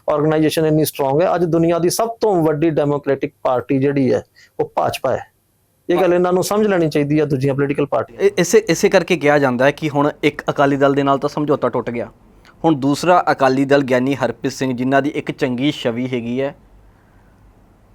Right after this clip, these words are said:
Speaker 2: ਭਾਜਪਾ ਉਸ ਤਰੀਕੇ ਪੰਜਾਬ ਦੇ ਵਿੱਚ ਮੁੜ ਤੋਂ ਆਉਣਾ ਚਾਹੁੰਦਾ ਹੈ via ਗਿਆਨੀ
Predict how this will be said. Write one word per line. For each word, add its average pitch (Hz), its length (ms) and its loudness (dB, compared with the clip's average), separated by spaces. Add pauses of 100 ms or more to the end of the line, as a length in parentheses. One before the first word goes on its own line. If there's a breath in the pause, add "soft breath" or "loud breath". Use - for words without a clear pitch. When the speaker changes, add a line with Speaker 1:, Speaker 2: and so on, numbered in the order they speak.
(260)
Speaker 2:
ਭਾਜਪਾ 156 640 2 (140)
ਉਸ 202 160 6
ਤਰੀਕੇ 156 440 2
ਪੰਜਾਬ 123 480 2
ਦੇ 123 80 -2
ਵਿੱਚ 127 360 -4 (300)
ਮੁੜ 156 300 2
ਤੋਂ 196 220 2
ਆਉਣਾ 139 180 2
ਚਾਹੁੰਦਾ 127 260 0
ਹੈ 143 60 4
via 123 420 2
ਗਿਆਨੀ 120 380 -4